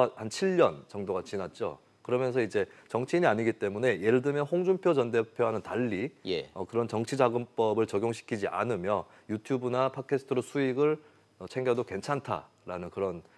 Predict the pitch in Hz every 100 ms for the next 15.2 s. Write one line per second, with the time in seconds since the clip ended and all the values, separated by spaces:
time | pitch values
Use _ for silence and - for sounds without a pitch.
0 | - 123 151 127 90 95 92 104 95 85
1 | 80 - 107 92 73 - 85 87 95 90
2 | 85 76 76 - - 165 160 170 165 -
3 | - _ - 220 226 220 190 196 165 143
4 | 139 135 - 147 135 131 127 123 120 -
5 | 165 190 - 131 190 208 - _ - 202
6 | 160 147 180 175 165 160 131 - - 151
7 | 175 175 170 160 139 135 143 143 131 135
8 | 107 - 165 - 127 139 139 110 107 123
9 | 120 110 143 - 90 160 98 78 73 95
10 | 196 - - 131 147 160 202 196 165 151
11 | 135 156 160 160 139 135 131 123 - 156
12 | 143 123 135 131 123 127 131 131 101 117
13 | 131 147 120 104 123 120 104 85 82 131
14 | 135 110 - 156 92 - 139 92 82 82
15 | 92 107